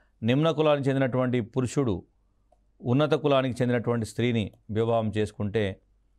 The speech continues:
ప్రతిలోమ వివాహం అంటాం. అట్లాగే కొన్ని సందర్భాల్లో మనకి తన కులానికి చెందిన, తన మతానికి చెందిన, తన బంధువర్గానికి చెందినటువంటి వ్యక్తిని వివాహం చేసుకుంటే అంతర్వివాహం అంటారు.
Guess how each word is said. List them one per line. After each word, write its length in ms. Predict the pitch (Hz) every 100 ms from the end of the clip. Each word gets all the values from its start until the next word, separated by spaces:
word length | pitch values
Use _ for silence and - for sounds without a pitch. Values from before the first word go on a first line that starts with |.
| _ _ _ _ -
ప్రతిలోమ 420 | 120 127 131 113
వివాహం 520 | 101 92 95 85 90
అంటాం. 340 | 87 78 85 - _ _ _ _ _ _ _ -
అట్లాగే 360 | 135 160 170 165
కొన్ని 220 | 160 147
సందర్భాల్లో 720 | 135 147 156 156 151 147 147
మనకి 580 | 135 135 131 143 127 120 _ _ _ _ _ -
తన 380 | 127 135 131 131 - _ - -
కులానికి 520 | 139 147 151 131 139
చెందిన, 420 | 139 131 127 - -
తన 120 | 120
మతానికి 600 | 117 117 131 135 123 120
చెందిన, 380 | 120 113 113 113 -
తన 120 | 117 113
బంధువర్గానికి 880 | 104 117 131 127 117 120 117 104
చెందినటువంటి 520 | 110 110 104 107 107 101
వ్యక్తిని 500 | 101 - 113 98 - _ _ _ -
వివాహం 400 | 107 120 123 120 117
చేసుకుంటే 640 | 104 - 104 117 101 - -
అంతర్వివాహం 800 | 98 107 131 113 98 98 90 90
అంటారు. 320 | 85 82 76